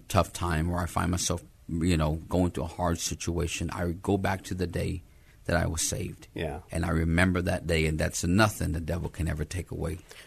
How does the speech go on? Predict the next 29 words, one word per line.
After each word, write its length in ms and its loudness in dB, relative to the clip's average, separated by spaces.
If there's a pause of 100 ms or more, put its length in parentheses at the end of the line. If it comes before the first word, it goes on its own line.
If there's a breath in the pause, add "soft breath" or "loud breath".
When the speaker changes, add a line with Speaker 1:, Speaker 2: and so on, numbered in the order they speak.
(120 loud breath)
Speaker 2:
Those 180 0
are 40 0
some 180 4
amazing 420 6
stories 440 2
and 80 -2
an 80 -2
incredible 400 2
testimony 500 2
that 100 2
I'm 120 2
sure 200 6
there's 200 2
more 260 4
depth 400 2
and 80 0
more 200 2
details 520 4
Speaker 1:
Oh, 40 6
yes. 260 2
Speaker 2:
and, 100 6
and 80 0
probably 320 10
even 180 4
more 220 6
testimonies 500 0
than 120 -4
that. 300 4
Speaker 1:
Mm-hmm. 120 0